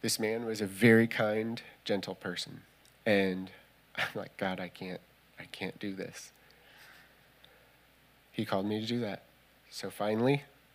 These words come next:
after saying no several times, I did. And it was one of the hardest things that I've ever had to do. Here was a man who had watched our kids, loved our kids, and now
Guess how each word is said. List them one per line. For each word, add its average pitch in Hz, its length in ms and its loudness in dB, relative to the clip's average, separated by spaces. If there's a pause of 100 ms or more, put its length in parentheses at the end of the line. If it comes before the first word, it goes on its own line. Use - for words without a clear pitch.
(120)
after 95 220 -6
saying 92 300 -4
no 90 160 -6
several 90 360 -8
times, 92 400 -12 (680)
I 101 60 0
did. 117 300 0 (1300)
And 101 520 0 (260)
it 101 140 2
was 104 220 -2
one 101 180 0
of 92 120 -4
the 107 80 -2
hardest 95 440 -4
things 95 460 -6
that 90 120 -12
I've 95 160 -12
ever 92 160 -8
had 92 160 -4
to 101 60 -12
do. 113 260 -8 (2250)
Here 104 160 -2
was 113 140 -2
a - 20 0
man 120 380 2
who 113 300 -2
had 98 560 -2
watched 95 380 -2
our 95 120 -2
kids, 92 520 -10 (280)
loved 95 280 0
our 107 120 -2
kids, - 540 -10 (360)
and 98 180 -2
now 98 360 -2